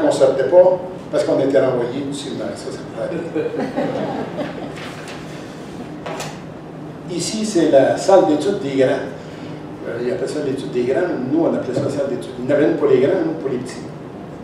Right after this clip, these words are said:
Ça, c'est intéressant, là. Ça veut dire que là, on était sortis de classe. On allait faire nos travaux dans la salle d'études, peut-être après une petite cré-, récréation.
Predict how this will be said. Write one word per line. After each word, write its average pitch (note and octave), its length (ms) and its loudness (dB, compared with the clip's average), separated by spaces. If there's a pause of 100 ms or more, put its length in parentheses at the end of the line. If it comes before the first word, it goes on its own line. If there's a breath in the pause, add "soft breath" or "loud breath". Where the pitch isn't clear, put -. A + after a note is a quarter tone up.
(840 loud breath)
Ça, B3 180 6
c'est - 200 2
intéressant, - 400 0 (200)
là. G2+ 140 -4 (600)
Ça C3 60 -4
veut C3 80 -2
dire C#3 200 -2
que D#3 120 2
là, A3 160 6
on - 140 4
était - 140 0
sortis - 340 -4
de - 40 -12
classe. - 360 -2 (360)
On B2+ 60 -2
allait C3 140 2
faire D#3+ 180 6
nos C3+ 120 4
travaux C3 440 6 (960)
dans A#3+ 260 6
la F#3 80 8
salle E3+ 280 2
d'études, - 360 -2 (720)
peut-être D3+ 180 2
après - 180 2
une C#3 100 -2
petite - 240 -8
cré-, C3+ 320 0
récréation. B2+ 560 0